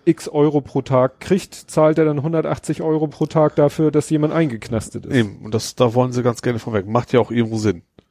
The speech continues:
Speaker 2: Wenn's dann auch auf freiwilliger Basis ist, klar, es muss es, ne? Du kannst ja nicht irgendwie Zwangsarbeit vor-,
Speaker 1: Mhm.
Speaker 2: und grad wenn's gemeinnützig ist, dann ist es vielleicht gar nicht mal so schlecht.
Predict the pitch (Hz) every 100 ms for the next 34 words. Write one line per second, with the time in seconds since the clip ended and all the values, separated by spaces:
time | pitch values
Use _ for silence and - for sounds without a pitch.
0 | _ _ _ _ _ _ - 120 139 120
1 | 107 - 131 127 117 107 139 160 165 -
2 | 135 135 127 127 196 135 147 139 113 117
3 | 110 - 110 98 110 - 131 - 101 95
4 | - - - - - - - - 120 101
5 | 127 107 - 120 123 - 107 101 131 139
6 | 143 147 143 - 127 123 131 - 123 -
7 | 120 120 117 101 - 107 - -